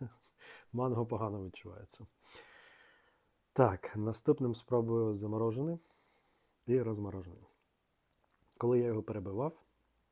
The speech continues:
а, в блендері, то він, коли розморозився, він в блендері був такий, а, трішки склизький, вологий.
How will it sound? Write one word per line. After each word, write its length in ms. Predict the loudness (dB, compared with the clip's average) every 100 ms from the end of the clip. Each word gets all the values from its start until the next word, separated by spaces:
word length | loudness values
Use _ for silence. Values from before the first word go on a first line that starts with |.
| -10
а, 260 | -6 -4 -4
в 60 |
блендері, 500 | -4 -4 -4 -2 -2 -4 _ _ _ _ -20 -20 -20 _ _ _ _
то 760 | 4 6 8 8 8 6 4 -2 _ _ _ _ _ _
він, 180 | 2 4
коли 440 | 4 4 4 2 -2
розморозився, 1120 | 0 2 2 4 4 4 0 2 2 4 0 -6 _ _ _ _ -6
він 240 | 0 0
в 60 | 0
блендері 600 | 2 4 4 4 4 2 -2 _ _ _ _ _ _ _ _ _ -8
був 220 | -6 -6
такий, 400 | -8 -4 -4 -4 -12 _ -18
а, 180 | -14 -14
трішки 420 | -14 -14 -14 -14
склизький, 800 | -12 -10 -12 -12 4 6 6 2 -8 _ _ _ -12
вологий. 640 | -8 -4 -2 0 -2 -4